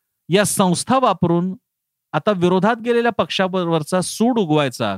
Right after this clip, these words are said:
कारण ते सत्तेत असताना ते आपल्याला असं वागवत होते, हे सूडचक्र चालू राहील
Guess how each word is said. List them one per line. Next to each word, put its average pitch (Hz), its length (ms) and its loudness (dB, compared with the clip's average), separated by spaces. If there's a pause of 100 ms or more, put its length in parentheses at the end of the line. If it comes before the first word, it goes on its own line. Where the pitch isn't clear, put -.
कारण 147 240 -2
ते 185 100 0
सत्तेत 208 380 -4
असताना 233 340 0
ते 226 120 -2
आपल्याला 190 340 0
असं 160 200 -2
वागवत 131 340 -2
होते, 127 300 -4 (340)
हे 190 80 2
सूडचक्र 190 640 -2
चालू 139 300 -2
राहील 110 280 -2